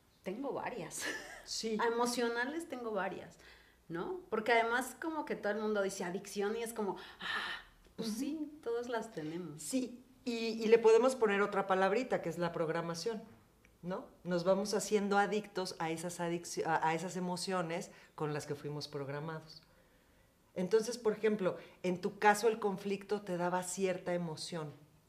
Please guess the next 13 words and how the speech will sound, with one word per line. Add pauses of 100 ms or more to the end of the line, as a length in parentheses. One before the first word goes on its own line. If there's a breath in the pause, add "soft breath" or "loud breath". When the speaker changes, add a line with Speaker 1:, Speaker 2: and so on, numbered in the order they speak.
(120)
Speaker 2:
¿no? (400 loud breath)
Esa
emoción, (520)
químicamente
en
el
cuerpo,
es
como
un
coctelito
especial, (240)
¿no?